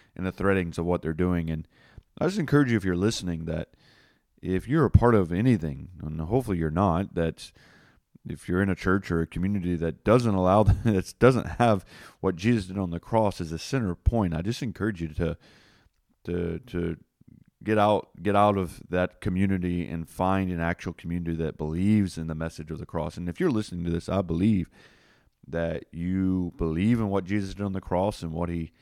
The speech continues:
uh, that he's coming back, and you have a general foundation of the, the truth. But I just want you to know that,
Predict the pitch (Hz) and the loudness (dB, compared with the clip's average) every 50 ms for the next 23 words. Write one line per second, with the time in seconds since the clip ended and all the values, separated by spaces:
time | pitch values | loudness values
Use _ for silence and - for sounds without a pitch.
0 | _ _ _ _ _ _ _ _ _ _ - 78 80 82 82 - 82 82 85 82 | _ _ _ _ _ _ _ _ _ _ -14 -12 -10 -8 -8 -6 -6 -6 -6 -6
1 | - - 117 120 117 104 90 95 92 95 104 104 - - 80 76 76 73 82 - | -4 0 0 2 2 2 4 4 4 4 4 2 -2 -6 -12 -12 -12 -16 -18 -20
2 | - - 82 90 87 85 95 95 95 90 85 82 82 80 - _ _ _ _ _ | -18 -14 -10 -10 -8 -6 -6 -6 -6 -6 -8 -10 -12 -14 -18 _ _ _ _ _
3 | _ _ _ _ _ _ _ _ _ _ _ - - _ - 92 104 131 143 143 | _ _ _ _ _ _ _ _ _ _ _ -20 -20 _ -18 -10 -6 -6 -4 -4
4 | 120 95 85 - 95 92 87 87 85 85 85 - - 82 80 76 80 80 80 80 | -4 -4 -4 -4 -4 -4 -4 -4 -4 -4 -6 -6 -10 -12 -12 -10 -10 -10 -10 -10
5 | - 80 - - - 92 92 90 - - - 90 87 - - _ _ _ _ _ | -12 -14 -10 -6 -4 -2 -2 -2 -4 -4 -4 -4 -4 -4 -6 _ _ _ _ _
6 | _ _ _ _ _ _ - 113 - 165 170 151 - 123 104 110 127 127 113 104 | _ _ _ _ _ _ -14 -10 -8 -6 -6 -4 -4 -2 0 0 2 2 2 2
7 | 92 90 90 - | 2 0 0 -4